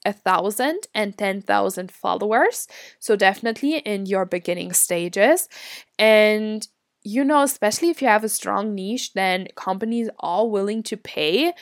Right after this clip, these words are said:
you for presenting their products towards that niche audience. And companies know that, especially on YouTube, people are really engaged with the pe-, with the person they're watching, because when you are on video and when you are taking people along your life,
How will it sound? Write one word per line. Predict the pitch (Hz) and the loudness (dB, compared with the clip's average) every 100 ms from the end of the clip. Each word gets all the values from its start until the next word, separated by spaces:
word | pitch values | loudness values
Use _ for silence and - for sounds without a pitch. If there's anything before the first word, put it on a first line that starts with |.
| - _ | -18 _
you | 185 180 196 254 381 - | -12 -8 -4 2 4 4
for | - - 214 | 0 2 4
presenting | 214 214 202 185 214 262 | 4 -2 -2 -4 -2 0
their | 247 196 | 2 2
products | - 180 196 269 - | 4 8 8 6 4
towards | - 208 190 185 185 | -8 -6 0 0 0
that | 180 180 | -4 -6
niche | 180 180 180 - | -8 -10 -12 -8
audience. | 180 180 180 170 175 - | -6 -6 -6 -8 -6 -6
And | 190 208 | -6 -4
companies | 220 202 339 339 320 - | -2 -2 -4 -6 -6 -6
know | 202 196 | -2 0
that, | 196 180 | 4 4
especially | 180 - - 170 - 233 233 233 240 - - _ | 4 -2 0 -2 0 -2 0 -2 -4 -16 -20 _
on | 196 196 | -2 -2
YouTube, | 185 190 190 - 330 359 - | -6 -8 -8 -2 0 0 -6
people | - 220 214 262 - | -10 -8 -2 -2 0
are | - 202 | 0 0
really | 196 196 233 294 254 | -2 -4 -2 0 0
engaged | 214 196 185 208 226 196 - - _ - - _ | -4 -6 -2 2 2 2 -2 -10 _ -20 -20 _
with | 214 196 196 - | 2 2 2 -4
the | 196 196 | -10 -8
pe-, | 190 - 220 | -8 -8 -8
with | - 180 208 202 | -10 -4 -4 -2
the | 202 | -8
person | - 233 220 | -2 -2 -2
they're | 202 190 | -4 -2
watching, | 196 330 - 190 | 2 2 0 -6
because | 185 - 220 208 | -8 -6 -6 -4
when | 208 202 | -2 -2
you | 226 233 | -2 0
are | 220 214 202 - | 2 4 2 0
on | 185 185 190 | -2 -2 -4
video | 185 269 311 208 | -6 -4 0 0
and | 175 | 0
when | 180 180 | -2 -2
you | 190 | -2
are | 190 | -4
taking | 196 208 196 202 | -2 -2 -2 -6
people | 214 202 202 | -6 -2 2
along | 196 190 196 | 2 2 0
your | 185 | 2
life, | 202 311 247 240 | 8 8 8 4